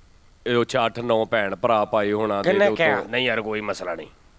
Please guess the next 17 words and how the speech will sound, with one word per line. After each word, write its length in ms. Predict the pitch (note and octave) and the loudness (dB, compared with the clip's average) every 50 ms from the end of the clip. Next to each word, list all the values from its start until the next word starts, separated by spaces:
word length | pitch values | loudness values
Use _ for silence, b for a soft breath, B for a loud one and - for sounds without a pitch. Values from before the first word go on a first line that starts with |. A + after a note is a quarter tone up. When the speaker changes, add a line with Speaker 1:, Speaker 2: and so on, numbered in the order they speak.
| - _ - | -20 _ -4
Speaker 2:
ਕੀ 180 | - D#3 D#3 D3+ | -2 0 0 0
ਕੋਈ 180 | - D3 C#3+ | 2 0 0
ਮਸਲਾ 280 | C3+ B2+ A#2+ - G#2 G2+ | 2 0 -2 -4 -4 -12
ਨਹੀਂ? 100 | F#2+ F2+ - | -12 -10 -6
Speaker 3:
ਕੁਛ 200 | - A2 A2 B2 | -4 -4 0 0
Speaker 2:
ਯਾਰ 180 | F3+ F#3+ A#3 C4 | 2 2 2 0
Speaker 3:
ਨਹੀਂ। 100 | B3+ A3+ | 0 2
Speaker 2:
ਦੱਸ 200 | C#4 C4+ C4+ B3 | 2 2 2 0
ਤੂੰ, 180 | - D#4+ D#4+ | 0 -2 2
ਜਿਹੜਾ 200 | D4 D4+ D#4 D#4 B3+ A3+ | 2 4 2 2 0 2
ਸਾਨੂੰ 220 | C4 D4 C#4+ C#4+ C4 | 0 2 2 0 0
ਥੋੜ੍ਹਾ 220 | - C#4 D4+ D#4+ | 2 4 4 4
ਜਿਹਾ 120 | C#4 D4+ - | 2 0 -2
ਖੁਰਕਰੀਆ 360 | - A3 A#3+ - - C#4 D4 D4 | -2 -4 -4 -2 -2 0 0 0
ਚੁੱਕ 240 | - C#4+ - C#4 | 0 -2 -2 0
ਚੁੱਕ 160 | B3+ C4 - A#3 | -2 -2 -2 -2
ਜਾ। 240 | G#3 G#3 F#3 E3 | -2 -2 -2 -2